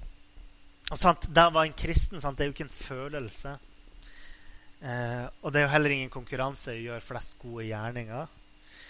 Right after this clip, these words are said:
Det er jo fortsatt ei, en misforståelse som lever i beste velgående,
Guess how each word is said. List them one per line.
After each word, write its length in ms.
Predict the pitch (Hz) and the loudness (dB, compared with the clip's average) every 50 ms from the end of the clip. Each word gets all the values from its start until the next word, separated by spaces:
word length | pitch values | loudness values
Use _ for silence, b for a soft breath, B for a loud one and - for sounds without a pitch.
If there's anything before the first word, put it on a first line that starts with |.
| B B B B B B B B - | B B B B B B B B -10
Det 100 | - 131 | -6 -4
er 60 | 123 123 | -4 -4
jo 60 | 117 | -2
fortsatt 360 | - 151 139 - 131 117 - 127 123 | -4 -4 -4 -4 -4 -4 -2 0 2
ei, 340 | 123 123 123 123 123 123 123 120 B B B B B B B B B B | 4 4 4 4 4 2 2 0 B B B B B B B B B B
en 120 | 135 131 139 | -8 -6 -4
misforståelse 640 | 139 - - - 143 - - 147 131 123 117 120 120 | -4 -4 -4 -4 -6 -4 -4 -4 -4 -4 -6 -8 -10
som 160 | 123 127 123 120 | -10 -8 -4 0
lever 260 | 127 127 127 127 123 | 0 0 0 0 -2
i 60 | 120 | -2
beste 300 | 131 127 - - - 120 | -2 -2 -2 -2 -2 -2
velgående, 600 | 120 120 120 117 123 123 120 120 117 117 139 170 | -2 -2 -2 -4 -6 -6 -8 -8 -4 0 0 2